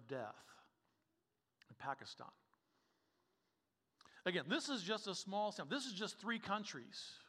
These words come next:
from around the world. Unfortunately, religious persecution is no longer, uh, to be perceived as only an issue for those beyond our borders. Wouldn't you agree? Don't get me wrong, people in America,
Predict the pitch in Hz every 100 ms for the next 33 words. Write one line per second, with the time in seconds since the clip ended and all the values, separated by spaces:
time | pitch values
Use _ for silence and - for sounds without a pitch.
0 | _ _ _ _ _ _ _ 160 165 185
1 | 185 165 147 160 143 104 - - _ _
2 | _ _ - _ _ _ _ _ _ _
3 | _ _ _ _ _ - - - - _
4 | _ - 202 - 269 320 - 196 170 180
5 | 202 277 277 - 233 214 214 - 220 220
6 | - 151 143 - - - 196 156 165 226
7 | 226 208 220 480 - - _ _ _ _
8 | _ _ _ _ _ - 160 151 - 202
9 | 220 208 - 240 185 180 214 240 196 180
10 | 226 214 190 180 - 175 151 190 202 143
11 | 170 185 180 165 139 147 160 127 117 -
12 | 175 165 170 143 143 165 175 - _ _
13 | _ _ _ _ _ _ _ _ _ _
14 | _ _ _ _ _ - - _ 196 262
15 | 277 214 190 165 147 220 269 240 196 196
16 | 180